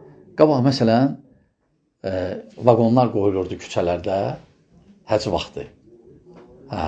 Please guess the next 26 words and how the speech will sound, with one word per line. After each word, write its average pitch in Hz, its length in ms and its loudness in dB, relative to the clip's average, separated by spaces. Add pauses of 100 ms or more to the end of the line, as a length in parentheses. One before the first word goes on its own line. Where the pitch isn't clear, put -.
Ramazanda, 98 500 2
məsələn. 92 540 -8 (840)
Mən 190 140 4
də 160 100 4
iştirak - 320 0
eləmişəm. 87 460 -6
İndi 135 100 4
nə 147 80 4
oldu? 139 160 4
Mən 131 160 8
aliməm. 113 600 2 (1120)
Hansısa 147 260 0
şeyxin 135 340 4
yanında 117 380 4
dayanıb, 107 440 0 (460)
orada 135 300 4
çıxış - 340 -2
edirdik. 69 400 -8 (1700)
Prosta 196 220 4
kreslo 180 420 6
yox 139 180 4
idi. 98 140 0
O 156 140 6
vaxt 139 200 0
kreslo 139 320 2
qoymurdular. 104 540 2